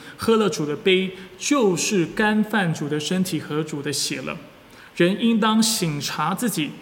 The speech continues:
然后吃这饼、喝这杯。因为人吃喝若不分辨是主的身体，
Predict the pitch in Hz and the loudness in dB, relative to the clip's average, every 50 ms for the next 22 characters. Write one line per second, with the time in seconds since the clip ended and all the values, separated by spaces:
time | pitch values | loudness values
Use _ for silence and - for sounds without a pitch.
0 | - - - - - 160 165 175 208 196 - - - 185 180 180 170 175 151 139 | -18 -20 -14 -4 -2 -2 0 0 0 0 0 -2 -2 0 0 0 0 -2 -4 -6
1 | 135 - - - 170 165 165 160 139 151 147 143 143 - - - - - - - | -8 -6 -4 -4 -2 0 0 -2 0 -2 -4 -4 -6 -8 -12 -16 -18 -20 -20 -12
2 | - - 233 240 254 240 220 170 175 165 170 185 - - - 240 - - 233 220 | -2 0 2 4 4 4 4 4 4 4 4 4 2 2 0 0 0 2 2 2
3 | 214 226 226 185 214 208 220 220 214 208 202 220 208 190 - 208 185 - - 147 | 2 2 2 2 0 0 2 2 2 4 4 4 2 2 0 -2 -4 -4 -4 -4
4 | 143 156 147 - 190 185 190 185 - 147 135 | -4 -4 -2 -2 0 0 0 0 -2 -6 -8